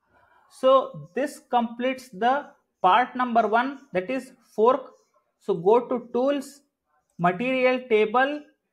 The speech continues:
So here in the material table, select the F E four hundred and ten. Okay,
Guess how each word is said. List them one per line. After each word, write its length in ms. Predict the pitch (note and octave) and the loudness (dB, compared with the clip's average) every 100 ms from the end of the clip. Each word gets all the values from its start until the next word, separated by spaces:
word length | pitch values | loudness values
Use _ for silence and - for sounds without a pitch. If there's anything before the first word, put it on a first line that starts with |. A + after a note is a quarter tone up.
| _ | _
So 180 | - G#3+ | -4 -4
here 400 | G#3+ G#3+ A3+ B3+ | -2 -2 0 0
in 140 | C4 | -2
the 80 | B3+ | -2
material 640 | A#3 G3+ A#3+ B3 B3 B3 A#3+ | -2 -4 -4 -4 -2 -2 0
table, 480 | A3 G#3+ G#3+ C4 C#4 - _ _ _ | 2 2 2 0 -4 -14 _ _ _
select 640 | - - G3+ A3+ C4 C4 A#3+ F#3+ | -12 -2 0 2 -2 -4 -10 -6
the 300 | B3+ D4 C#4 _ _ _ _ _ _ _ _ _ _ _ _ _ _ _ _ _ - | -6 -6 -10 _ _ _ _ _ _ _ _ _ _ _ _ _ _ _ _ _ -2
F 280 | F#3 F#3+ B3 | -2 -2 -4
E 160 | C4+ | -6
four 340 | C4 - A3+ B3 | -6 -2 0 2
hundred 280 | A#3+ A3+ A#3 | 0 0 0
and 260 | A#3 A3+ | 0 -2
ten. 380 | - A#3+ C#4+ D4 _ | 0 0 0 -12 _
Okay, 460 | F#3 F3+ B3+ G#3+ - | -10 -2 0 -2 -10